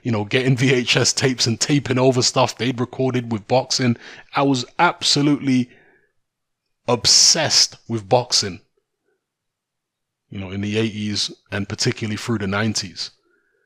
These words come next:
So I'm somebody who I, I know a hell of a lot about. I mean, I'm not saying I'm the ultimate authority on <laughs> boxing through those particular time periods, but I know a hell of a lot more than most,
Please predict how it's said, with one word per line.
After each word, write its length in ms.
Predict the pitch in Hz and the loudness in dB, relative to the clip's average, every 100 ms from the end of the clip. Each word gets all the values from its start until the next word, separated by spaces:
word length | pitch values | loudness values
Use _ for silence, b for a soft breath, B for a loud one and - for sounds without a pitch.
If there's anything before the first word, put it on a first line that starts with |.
| _ _ _ _ | _ _ _ _
So 280 | - 120 107 | -4 -2 -2
I'm 180 | - 156 | 2 2
somebody 380 | 160 139 127 120 | 2 2 2 2
who 80 | 120 | 2
I, 240 | 120 120 | 0 0
I 20 | |
know 220 | 120 117 | 2 2
a 40 | 110 | 0
hell 280 | - 143 135 | 0 0 2
of 80 | |
a 40 | 127 | 2
lot 220 | 135 113 | 2 2
about. 380 | 107 131 151 107 | 2 4 4 2
I 20 | |
mean, 80 | 110 | -2
I'm 140 | 117 | 2
not 160 | 143 - | 2 2
saying 200 | 127 117 | 0 0
I'm 320 | 107 107 101 _ _ - | 0 0 -4 _ _ -12
the 160 | 107 - | -10 0
ultimate 500 | 139 170 - 120 - | 4 4 4 2 2
authority 580 | 113 - 120 113 107 131 | -2 -2 -2 -2 2 2
on 540 | 110 107 - 151 123 - B | 4 2 2 2 2 -4 B
<laughs> 160 | B - | B 0
boxing 400 | 123 - 117 107 | 0 2 0 0
through 400 | - 113 110 - _ b b b b b b _ _ _ - | -2 -2 -2 -6 _ b b b b b b _ _ _ -10
those 300 | 110 117 - | -2 0 0
particular 460 | - 127 - 107 | -2 -4 -2 -4
time 280 | - 127 131 | -2 0 0
periods, 460 | 117 113 107 107 - | 0 -2 -2 -4 -4
but 160 | 110 | -2
I 40 | 110 | 0
know 200 | 107 101 | 2 0
a 20 | |
hell 260 | - 147 147 | 0 4 4
of 120 | 127 | 4
a 40 | |
lot 160 | 123 117 | 4 4
more 200 | 123 117 | 4 4
than 120 | 104 | 2
most, 480 | 117 107 82 - | 2 0 -2 -4